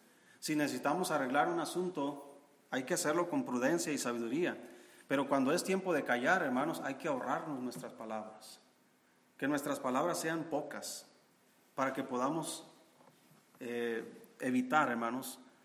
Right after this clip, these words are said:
ofender a otras personas. Dice el versículo veintiocho, "Aún el necio,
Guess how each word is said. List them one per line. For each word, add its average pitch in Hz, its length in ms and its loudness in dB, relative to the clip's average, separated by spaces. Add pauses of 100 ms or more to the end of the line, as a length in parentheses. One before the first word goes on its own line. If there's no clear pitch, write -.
(220)
ofender 117 520 0
a 113 40 0
otras 113 200 -6
personas. 123 500 -6
Dice 147 220 0
el 156 60 0
versículo 143 420 -2
veintiocho, 127 500 -2 (840)
"Aún 147 280 4
el 151 140 4
necio, 165 340 0